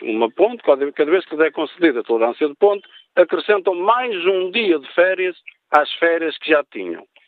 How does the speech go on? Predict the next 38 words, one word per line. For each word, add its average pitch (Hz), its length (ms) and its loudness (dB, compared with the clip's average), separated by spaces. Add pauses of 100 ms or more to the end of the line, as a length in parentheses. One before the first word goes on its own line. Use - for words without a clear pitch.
(320)
Ou 139 140 2
seja, 185 500 0 (560)
se 156 80 -10
tinham 131 240 2
vinte 139 180 -2
e 151 60 0
dois, 175 240 0
passam 170 300 -2
a - 40 -6
ter 165 180 -2
vinte 151 220 -4
e 131 80 -10
três. - 360 -2 (440)
Quem 269 200 2
lhes 226 140 -6
vai 202 180 2
pagar 151 340 -2
esse 135 260 -8
dia? 90 380 -4 (320)
Quem 185 140 4
lhes 170 100 -6
vai 226 180 2
pagar 139 320 -2
esse 135 220 -10
dia 180 320 0 (220)
são 180 160 2
os 165 120 -8
nossos 175 380 -2
impostos. 165 580 -2 (540)
É 147 260 4 (1000)
qualquer 175 420 2
cidadão 180 500 -2
que, 202 120 -20 (440)
que - 120 -18 (100)
paga 170 320 2
os 151 100 -8
seus 165 200 -2
impostos, 190 460 -2